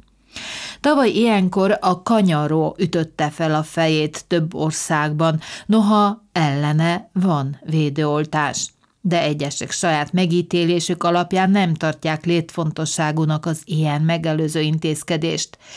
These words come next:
Számítanak arra, hogy őket is védi a mások nyájimmunitása.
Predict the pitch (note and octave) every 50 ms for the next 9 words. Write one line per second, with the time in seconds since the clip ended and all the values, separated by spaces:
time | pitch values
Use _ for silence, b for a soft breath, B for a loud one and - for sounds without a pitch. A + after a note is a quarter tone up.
0 | B B B B B - - B3 B3 B3+ A#3+ A3+ G#3+ A3 - F3+ E3+ E3 D#3 -
1 | - - E3+ E3 D#3+ D#3 D#3 E3+ G3+ G#3+ G3 G#3 E3 - - A3 A3+ G#3 G#3+ D#3+
2 | C#3 C3 D3+ D3 D3 - D#3+ D#3 E3 E3+ F3+ F#3 A3+ A3+ - - G#3 G3 F3+ D3
3 | B2+ B2+ C#3+ - - - F#3+ F#3+ F#3+ - G3+ G3 F#3 E3+ D#3+ D3+ C#3+ - - -
4 | D#3+ D#3 D3+ D3 D3 D3 D3 D3 D3 D3 - - D#3 D3 C#3 C#3 - - F#3 D#3+
5 | - -